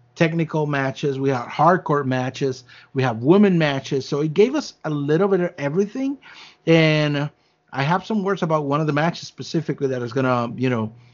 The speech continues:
surprise the people that listen to our podcast. So how we, how if we get into it?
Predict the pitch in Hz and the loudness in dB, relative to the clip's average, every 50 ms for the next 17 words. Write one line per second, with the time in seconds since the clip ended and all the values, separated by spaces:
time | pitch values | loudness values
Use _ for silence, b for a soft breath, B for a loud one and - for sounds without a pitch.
0 | b b b - - 139 131 - 160 151 147 147 127 127 110 143 143 123 - 127 | b b b -8 -8 -4 0 4 4 4 4 4 2 0 -2 -2 -2 -2 -2 -4
1 | 131 131 - 135 131 - 143 127 113 123 117 113 107 120 131 120 107 - 117 101 | -4 -4 -4 -4 -4 -4 -4 -6 -6 -6 -8 -8 -6 -6 -6 -6 -6 -8 -12 -12
2 | 104 - 120 107 104 107 117 127 131 139 143 139 139 147 147 143 139 139 143 135 | -10 -10 -10 -10 -8 -4 -2 0 2 2 2 2 0 0 0 0 0 0 -2 -4
3 | b b b b b b 147 160 170 156 165 180 160 170 165 156 156 151 - - | b b b b b b 4 4 4 6 6 4 6 6 4 4 4 2 0 -4
4 | 127 107 110 - | -6 -6 -6 -10